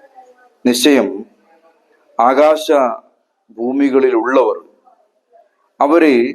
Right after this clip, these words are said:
അള്ളാഹുവിനെ സദാസമയത്തും പ്രകീർത്തിച്ചു കൊണ്ടിരിക്കുന്നുണ്ട്. ആകാശഭൂമികളിലുള്ളവർ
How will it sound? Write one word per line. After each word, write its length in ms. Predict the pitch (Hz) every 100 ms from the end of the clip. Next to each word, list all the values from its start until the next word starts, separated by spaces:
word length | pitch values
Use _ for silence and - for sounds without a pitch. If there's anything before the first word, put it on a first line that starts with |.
| - _ _ _
അള്ളാഹുവിനെ 600 | 120 120 160 170 151 139
സദാസമയത്തും 920 | 123 101 110 143 151 139 127 110 104 101 - _ _ _ _ _ _ _ _ _
പ്രകീർത്തിച്ചു 640 | 131 139 175 190 180 - 123
കൊണ്ടിരിക്കുന്നുണ്ട്. 720 | 113 101 92 90 82 - - _ _ _ _ _ _ _ _ _ _ _ _ _ _ _ - 107
ആകാശഭൂമികളിലുള്ളവർ 1160 | 123 135 143 123 135 139 135 143 139 143 143